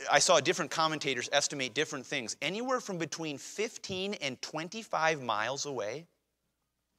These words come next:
going by foot in the middle of the night, and going upwards around, I saw it estimated, three thousand feet in elevation,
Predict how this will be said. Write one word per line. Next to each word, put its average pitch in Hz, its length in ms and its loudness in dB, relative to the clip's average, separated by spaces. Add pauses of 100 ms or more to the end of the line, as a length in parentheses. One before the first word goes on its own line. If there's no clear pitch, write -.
(360)
going 175 400 6
by 160 220 8
foot - 640 0 (760)
in 208 180 10
the 196 80 8
middle 196 440 8
of 220 120 2
the 226 100 4
night, 180 720 2 (1200)
and 208 280 6
going 226 480 6 (160)
upwards 220 1040 2 (460)
around, 135 340 6
I 135 80 8
saw 151 200 6
it 143 100 4
estimated, 143 560 0 (180)
three 170 440 -6
thousand 156 600 0
feet - 520 -14 (120)
in 123 200 -8
elevation, 135 640 -4